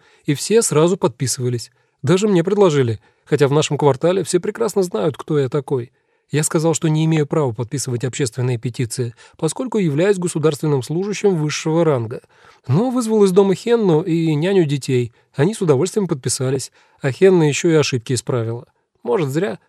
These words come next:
с ошибками было бы смешней и больше трогало сердце». «А к нам прямо в дом вломились», пожаловался я. «Правда, не лично ко мне, а к Базилио. Меня настоятельно просили не звать.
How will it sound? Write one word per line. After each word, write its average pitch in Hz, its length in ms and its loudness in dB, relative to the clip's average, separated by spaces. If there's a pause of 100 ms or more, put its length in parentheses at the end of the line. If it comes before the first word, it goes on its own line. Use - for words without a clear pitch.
(140)
с - 80 -6
ошибками 175 420 0
было 180 200 6
бы 127 120 -2
смешней 139 480 -2 (340)
и 156 80 -2
больше 160 320 2
трогало 135 380 -2
сердце». 120 460 -6 (400)
«А 127 160 4
к - 60 -6
нам 151 260 6
прямо 135 320 4
в 120 80 0
дом 120 240 4
вломились», 120 680 -2 (100)
пожаловался 120 680 -2
я. 117 300 -6 (400)
«Правда, 190 340 0
не 175 140 6
лично 196 260 2
ко 135 160 4
мне, 123 320 0
а 117 40 -2
к 113 60 -6
Базилио. 139 640 0 (380)
Меня 131 240 4
настоятельно 143 600 0
просили 120 400 -4
не 123 160 0
звать. 117 420 -8